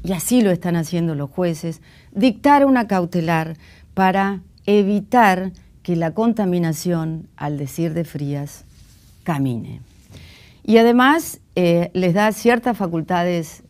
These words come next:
a los jueces, eh, porque en materia ambiental el rol de juez debe ser un rol absolutamente neutral y objetivo desde ya, pero mucho más participativo, un rol más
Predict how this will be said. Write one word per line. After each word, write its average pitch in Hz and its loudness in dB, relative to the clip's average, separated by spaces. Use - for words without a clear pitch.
a 143 -8
los 139 -6
jueces, 185 -4
eh, 147 -4
porque 165 -2
en 180 -2
materia 180 0
ambiental 185 -2
el 156 -6
rol 170 -2
de 180 -2
juez 151 -4
debe 160 -4
ser 160 -6
un 160 -2
rol 151 -4
absolutamente 160 -2
neutral 147 4
y 214 6
objetivo 160 0
desde 151 -2
ya, 147 -4
pero 202 0
mucho 208 -2
más 180 -2
participativo, 135 -6
un 180 -4
rol 175 -2
más 180 -2